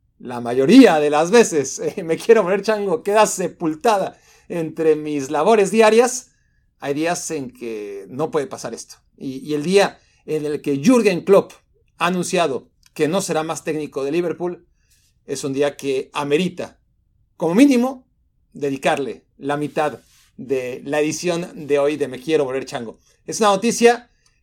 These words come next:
que, que me causó dolor, me, me, me causó cierta tristeza dentro de, eh,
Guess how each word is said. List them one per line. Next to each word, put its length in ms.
que, 580
que 100
me 140
causó 680
dolor, 680
me, 220
me, 140
me 120
causó 240
cierta 300
tristeza 420
dentro 360
de, 100
eh, 140